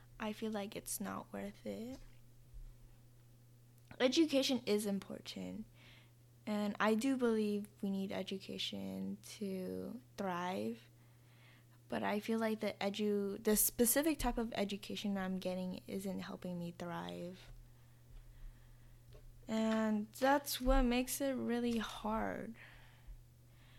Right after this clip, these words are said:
And I don't know if you guys are going through this, but if you are, you're not alone. I am with you all the way. It's just hard, like, building your resume, trying to find experience,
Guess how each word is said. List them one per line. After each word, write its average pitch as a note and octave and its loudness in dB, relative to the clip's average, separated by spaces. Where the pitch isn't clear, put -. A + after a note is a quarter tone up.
And A#3 4
I A#3+ 8
don't D#4+ 6
know F#4+ 6
if F#4 4
you E4+ 10
guys D4 6
are E4 6
going A3+ 6
through G#3 4
this, G3+ 0
but G#3 -2
if B3+ 2
you C4+ 4
are, B3 10
you're C4 2
not B3+ 6
alone. B3 6
I - 4
am A#3 6
with A3+ 4
you G#3+ 4
all G#3+ 6
the A3 4
way. G3+ 2
It's A#3 4
just F4+ 8
hard, C4 8
like, A3+ 4
building A3+ 8
your B3+ 8
resume, G#3+ 8
trying G#3 2
to - -4
find G#3+ 2
experience, F#3+ -2